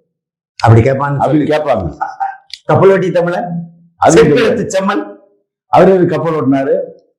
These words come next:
Speaker 2: கப்பல்ல அந்த ஸ்டீம் போட்டிருக்கு, அவரு எதுக்கு ஓட்டினாரு அப்படிமா?
Speaker 1: சரி, அதை விடுங்க, அது தெரியாது. ஆயிரத்தி தொள்ளாயிரத்தி எண்பதுல இருந்து எண்பத்தி ஏழு வரை ஒரு மிகப்பெரிய சமூக நீதி போராட்டத்தை நடத்தி, எண்பத்தி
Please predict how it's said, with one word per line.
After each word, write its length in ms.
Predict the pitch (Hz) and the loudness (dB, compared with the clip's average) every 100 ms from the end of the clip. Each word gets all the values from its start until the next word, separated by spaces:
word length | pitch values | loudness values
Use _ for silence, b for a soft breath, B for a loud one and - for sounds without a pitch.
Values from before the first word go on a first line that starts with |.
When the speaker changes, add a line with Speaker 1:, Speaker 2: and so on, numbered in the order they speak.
| - | -2
Speaker 2:
கப்பல்ல 380 | 127 156 170 175 | 0 2 2 2
அந்த 160 | 147 139 | 0 -4
ஸ்டீம் 320 | - 185 165 | 0 0 2
போட்டிருக்கு, 320 | 151 135 131 | 0 0 0
அவரு 160 | 131 143 | 0 -2
எதுக்கு 200 | 139 127 | -6 -6
ஓட்டினாரு 240 | 127 120 | -4 -2
அப்படிமா? 200 | 107 101 | -2 -6
Speaker 1:
சரி, 260 | 92 143 143 | -6 -2 0
அதை 240 | 135 151 | 0 -2
விடுங்க, 240 | 156 156 | -4 -4
அது 300 | 156 135 143 | -4 -4 -4
தெரியாது. 680 | - 139 143 135 127 135 - _ _ _ _ | -2 -2 0 0 -2 -8 -10 _ _ _ _
ஆயிரத்தி 540 | - 160 214 202 - | 2 4 6 4 2
தொள்ளாயிரத்தி 420 | 190 180 175 160 175 | 0 0 0 -2 -2
எண்பதுல 360 | 185 190 170 | -2 0 0
இருந்து 240 | 170 185 190 | -2 -2 0
எண்பத்தி 520 | 151 170 185 190 170 | 0 0 -4 -6 -4
ஏழு 240 | 165 160 | -4 -2
வரை 460 | 160 185 190 - _ _ - | -2 -2 -2 -6 _ _ -4
ஒரு 200 | 147 143 | 0 2
மிகப்பெரிய 540 | 151 202 214 208 202 | 2 0 -2 -4 -4
சமூக 460 | - 185 196 208 196 | -2 0 0 0 -2
நீதி 220 | 185 165 | 0 0
போராட்டத்தை 560 | - 170 185 175 151 156 | 0 0 0 -2 -8 -8
நடத்தி, 420 | 165 - 180 156 | -8 -4 -2 -2
எண்பத்தி 360 | 180 196 - | -2 -6 -6